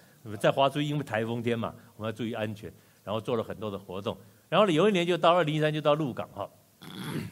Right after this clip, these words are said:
<clears throat> 因为我们是业务单位，所以每一个小组每一个 team，我们就发给你一定的钱。这一定的钱你们拿出去，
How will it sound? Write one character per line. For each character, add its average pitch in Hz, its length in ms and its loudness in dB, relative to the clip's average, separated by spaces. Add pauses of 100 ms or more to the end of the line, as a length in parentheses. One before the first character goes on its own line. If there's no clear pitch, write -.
(140)
<clears throat> - 800 -20
因 185 140 2
为 170 60 2
我 127 40 0
们 92 100 -8
是 131 120 -10
业 110 100 -2
务 101 100 -8
单 101 180 -4
位， 95 120 -8 (280)
所 - 180 0
以 208 40 4
每 139 220 0
一 214 60 0
个 202 80 2
小 156 220 2
组 139 100 -4
每 101 160 -6
一 - 20 -8
个 123 80 -6
team， 123 200 -4
我 92 60 -12
们 95 100 -10
就 131 100 -2
发 131 260 0
给 117 160 -4
你 98 140 -6 (180)
一 123 100 -10
定 123 260 -6
的 92 80 -8
钱。 80 320 -12 (1160)
这 202 80 0
一 220 160 2
定 226 160 4
的 156 40 -4
钱 139 240 0
你 123 60 -2
们 113 120 -4
拿 120 140 2
出 131 160 -2
去， 127 260 -4